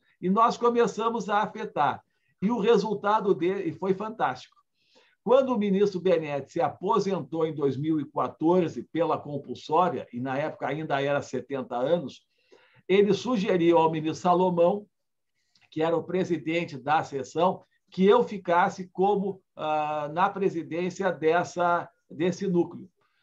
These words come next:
E aí eu comecei a fazer o trabalho e vi que o núcleo, realmente, o trabalho era fantástico, né?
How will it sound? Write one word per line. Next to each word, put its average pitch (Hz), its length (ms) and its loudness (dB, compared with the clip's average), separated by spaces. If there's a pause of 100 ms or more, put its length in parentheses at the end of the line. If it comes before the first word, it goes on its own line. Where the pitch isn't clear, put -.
(260)
E 202 100 0
aí 240 200 4
eu 262 100 10
comecei 254 400 6
a 240 80 2
fazer 226 300 0
o 226 80 2
trabalho 196 600 -2
e 190 140 -4
vi 190 180 -8
que 247 100 -10
o 226 120 -2
núcleo, 180 400 -2
realmente, 180 520 -2
o 185 40 -6
trabalho 170 380 0
era 175 100 0
fantástico, 175 680 -8
né? 147 320 -6